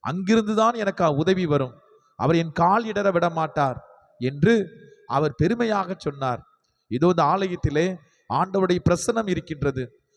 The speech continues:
ஆண்டவருடைய உடன்படிக்கை பிழை இருக்கின்றது. இதோ உலக முடிவரை என்னால் நான் உங்களோடு தங்கியிருப்பேன் என்று சொன்ன ஆண்டவர்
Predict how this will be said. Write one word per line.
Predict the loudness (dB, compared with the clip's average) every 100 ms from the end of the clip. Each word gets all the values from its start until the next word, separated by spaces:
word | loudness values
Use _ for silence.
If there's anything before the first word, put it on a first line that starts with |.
| -4
ஆண்டவருடைய | 0 2 2 4 4
உடன்படிக்கை | 2 0 -2 -4 -6 -4
பிழை | -2 0
இருக்கின்றது. | 0 -2 -4 0 2 0 -4 _ _ _
இதோ | 0 4 4 4 -2 -20 -6
உலக | 0 4 4 2
முடிவரை | 0 -2 -2 0 -2 -6 -14 -4
என்னால் | -2 0 2 2 -2
நான் | -6 -4
உங்களோடு | 0 2 2
தங்கியிருப்பேன் | 0 -4 2 2 2 -4 -8
என்று | -10
சொன்ன | -8 -4 -4
ஆண்டவர் | -2 0 4 4